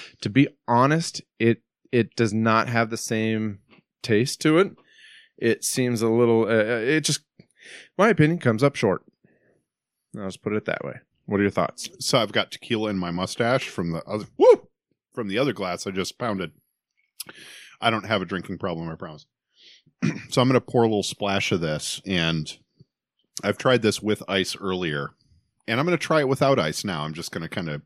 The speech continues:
Speaker 2: shoot it like I would a tequila shot.
Speaker 1: There you go.
Speaker 2: And we're gonna see what happens. Remember that Toy-, Taster's Choice commercial?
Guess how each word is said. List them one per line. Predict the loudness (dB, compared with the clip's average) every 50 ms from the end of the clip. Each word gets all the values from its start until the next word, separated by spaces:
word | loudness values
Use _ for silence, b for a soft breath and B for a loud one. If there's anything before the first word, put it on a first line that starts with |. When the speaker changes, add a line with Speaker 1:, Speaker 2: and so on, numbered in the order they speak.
| _ _ _ _ _ _ _ -12
Speaker 2:
shoot | -6 -4 4 4 4 4
it | 4 -2
like | -4 -6 -4
I | -4
would | -2 -2 -4
a | -4
tequila | -8 -8 -6 -4 -2 -2 -4
shot. | -4 -8 -8 -10 -12 _ _ _ _ _ _ -18
Speaker 1:
There | -16 -8 -4 -4 -2
you | -2
go. | -4 -6 -8 -10 _ _ 0
Speaker 2:
And | 2 4
we're | 4 4
gonna | 2
see | 0 -2 -2
what | -2 0 0
happens. | -2 -2 -4 -10 -12 -14 -20 -20 _ _ _ _
Remember | 0 4 4 4
that | 2 2 0
Toy-, | -2 -2 -2
Taster's | -2 _ -2 -2 -2 0 -2 -4 -4 -2
Choice | 0 0 0 0 0
commercial? | -2 -2 -2 -2 0 0 0 -2 -2 -4